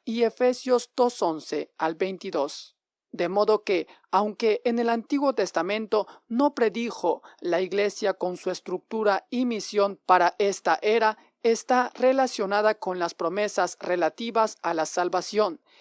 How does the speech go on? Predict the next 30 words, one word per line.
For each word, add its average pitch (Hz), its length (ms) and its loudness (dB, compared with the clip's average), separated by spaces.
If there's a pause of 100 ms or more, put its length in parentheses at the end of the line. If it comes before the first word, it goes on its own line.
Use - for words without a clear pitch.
(160)
el 165 180 0
ministerio 185 680 -2
del 185 140 0
Espíritu 202 560 -4
Santo 196 580 -2
residente 190 960 -2
en 180 160 -2
el 175 140 -6
creyente 202 640 0 (280)
y 240 160 -2
la 226 280 0
unidad 254 540 0 (100)
redentora 185 840 0 (300)
entre 254 380 0
judíos 185 680 -4
y 214 140 -6
gentiles. 180 760 -6 (380)
La 165 160 4
iglesia 185 580 0 (180)
tiene 233 400 -2
una 254 260 0
misión 220 560 -4
única 185 640 -2 (220)
antes 262 440 -2
de 226 140 0
que 233 140 -2
Jesús 196 560 -6
regrese 208 760 0
a 190 120 -2
gobernar 233 720 0